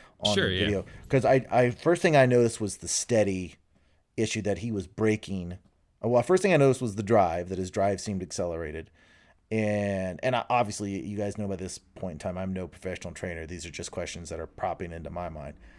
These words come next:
Speaker 1: Um, and, um, the, the not being steady didn't really seem to be,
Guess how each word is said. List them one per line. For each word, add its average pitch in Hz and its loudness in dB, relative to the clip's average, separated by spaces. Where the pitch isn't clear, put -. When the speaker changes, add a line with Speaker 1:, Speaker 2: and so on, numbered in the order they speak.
Speaker 1:
Um, 98 6
and, 123 2
um, 107 2
the, 98 0
the 110 2
not 127 0
being 139 0
steady 113 0
didn't 110 -2
really 98 -4
seem 98 -4
to - -10
be, 90 -6